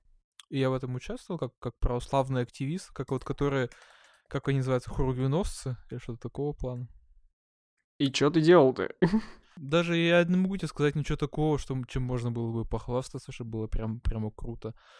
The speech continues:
Speaker 1: Ну, как-то у нас хотели открыть синагогу на бюджетные деньги, я, по-моему, рассказывал это в подкасте. Хотели открыть синагогу и использовать бюджетные деньги.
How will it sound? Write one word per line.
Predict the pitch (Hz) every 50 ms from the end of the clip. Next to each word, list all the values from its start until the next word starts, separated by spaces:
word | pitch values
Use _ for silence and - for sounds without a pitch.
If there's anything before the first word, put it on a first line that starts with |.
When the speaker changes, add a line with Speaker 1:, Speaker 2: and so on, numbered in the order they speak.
| - -
Speaker 1:
Ну, | 175
как-то | - - - 208
у |
нас | 202 196 -
хотели | - 196 - 208 190
открыть | 185 165 - 185 180
синагогу | - - 180 165 160 151 147 165 214 254 254 202 - 110 - - _ - _ _ _ _ _ _ _ _
на | - 127 135 135 135
бюджетные | 127 127 127 127 131 135 139 135 139 139 127 123
деньги, | 120 123 123 123 120 120
я, |
по-моему, | - 127 127 123 120
рассказывал | 127 - - 147 147 139 131 117
это | -
в | -
подкасте. | - - - - 107 101 - - - _ - - _ _ _ _ _ _ _ _ _ _ _ _ _ _ _ _ _ -
Хотели | 123 - - - 156 151
открыть | 143 - 151 143 -
синагогу | - 151 151 151 147 170 233 262 226 175 156 143 135
и | 127 135 139
использовать | 123 - - 160 151 143 - 123 123
бюджетные | - 123 131 135 147 143 135 - 127 120 117 113
деньги. | 110 117 139 196 240 240 180 123 104 110 -